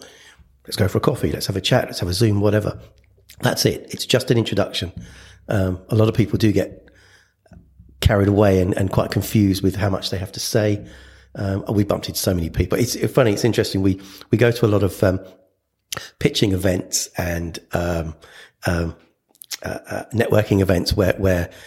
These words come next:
you get, like, a round table or a, a speed dating type thing. And that's really, that's almost like a, not a hunting ground for us, but it's quite nice because we can, we can hone our skills, but we can also see how others do it. Um,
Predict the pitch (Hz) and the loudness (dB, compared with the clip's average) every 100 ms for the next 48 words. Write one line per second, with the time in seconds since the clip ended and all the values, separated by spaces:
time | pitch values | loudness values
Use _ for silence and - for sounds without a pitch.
0 | - - 98 90 101 95 95 92 98 95 | -8 -2 0 0 0 2 2 2 2 2
1 | 90 87 87 - 90 - 95 - - 101 | 2 2 0 0 -2 0 -2 -4 -2 0
2 | 95 95 92 92 95 - - 90 - - | 2 0 0 -2 -2 -4 -4 -6 -10 -14
3 | - 123 117 127 110 - 123 - 147 123 | 0 0 2 0 0 2 0 2 2 2
4 | 117 104 - 101 - - 127 120 123 - | 4 2 2 -2 -4 -2 0 2 2 2
5 | 95 90 87 92 - 98 - - 113 110 | 2 0 0 -6 -6 -8 -8 -4 -2 -2
6 | 104 - - 92 101 98 92 - - - | -6 -8 -12 -6 -6 -6 -10 -14 -20 -20
7 | - _ _ _ - 104 107 101 120 107 | -20 _ _ _ -12 -6 -4 0 2 2
8 | 104 - 113 98 - 107 110 - 110 104 | 0 2 2 2 -2 0 0 2 -2 0
9 | - 98 - 98 92 98 92 95 92 - | -4 -6 -4 -4 -4 -4 -4 -4 -8 -14
10 | - - - 110 95 - - 104 95 | -20 -20 -4 0 0 -2 -4 -2 -2